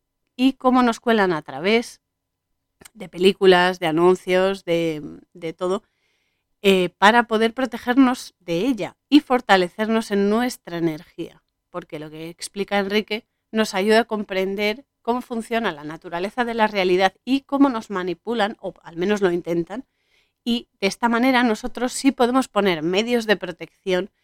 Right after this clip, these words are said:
para que no nos afecte tanto. El primero y más obvio es apagar la televisión o utilizarla como hago yo para ver películas o series que te gusten, sabiendo el, eh, contenido manipulativo que hay.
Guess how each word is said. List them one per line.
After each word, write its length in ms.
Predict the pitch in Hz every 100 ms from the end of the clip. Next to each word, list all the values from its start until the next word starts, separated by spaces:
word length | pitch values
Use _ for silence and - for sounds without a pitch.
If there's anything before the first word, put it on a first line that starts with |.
| _ _
para 200 | 208 202
que 280 | - 262 - _ _ _
no 300 | 220 226 240
nos 200 | 285 277
afecte 340 | 240 262 - 208
tanto. 380 | 240 254 - -
El 180 | 208 202
primero 640 | 190 196 220 277 226 202 _
y 180 | 214 202
más 380 | 214 233 - -
obvio 500 | 214 170 180 175 - -
es 180 | 220 190
apagar 280 | 160 180 247
la 140 | 220
televisión 680 | 185 175 170 - 262 233 - _ _ _ _ _ _ _ _ _ -
o 160 | 202 214
utilizarla 600 | 220 233 208 214 226 247
como 180 | 190
hago 140 | 175 208
yo 140 | 240
para 180 | 247 170
ver 160 | 180 -
películas 580 | 185 185 190 185 190
o 480 | 196 185 185 180 180
series 380 | - 202 190 190
que 100 | 185
te 100 | 190
gusten, 480 | 196 214 233 247 - _ _
sabiendo 800 | - 269 294 269 262 247 269 _ _ _ _ _ -
el, 360 | 214 247 254 - _ _
eh, 180 | 190 175
contenido 540 | - 190 180 190 208 208
manipulativo 720 | 208 208 214 220 214 233 254
que 280 | 196 277 -
hay. 240 | 175 170